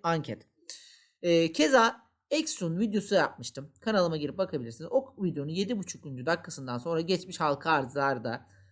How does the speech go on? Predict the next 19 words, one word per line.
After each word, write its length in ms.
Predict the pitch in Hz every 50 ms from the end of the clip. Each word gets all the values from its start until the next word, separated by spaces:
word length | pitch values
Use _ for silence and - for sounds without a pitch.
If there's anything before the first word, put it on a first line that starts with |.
| _ _ _ -
tavan 440 | - 165 165 180 233 254 254 233 202
bozduktan 580 | 202 196 190 170 185 175 - 226 220 214 196
sonra 200 | 165 170 175 175
hissenin 420 | 175 165 170 - 180 175 180 175 175
ne 60 | 175
olduğundan 680 | 165 160 156 147 151 151 151 156 151 147 151 147 139 127
bahsetmiştim. 640 | 120 120 123 - 107 - - 113 - - 107 104 - _ _ - - - - _ _ _ -
Şimdi 300 | - 262 262 247 233 208
bugün 200 | 214 214 254 240
çok 240 | - 254 240 247
görüyorum 420 | - 214 185 175 170 170 180 190 190
hocam 320 | 190 180 190 196 196 190
sattım. 680 | 180 - - - 208 190 190 - - - - 123 131 147
Yani 280 | 165 185 196 180 165
bence 360 | 185 220 240 240 226 208 214 208
şu 200 | - - 233 226
an 120 | 214 196
satmak 640 | 185 - - 214 214 214 - 190 190 196 202 202 -
birazcık 440 | 220 208 202 151 147 151 170 208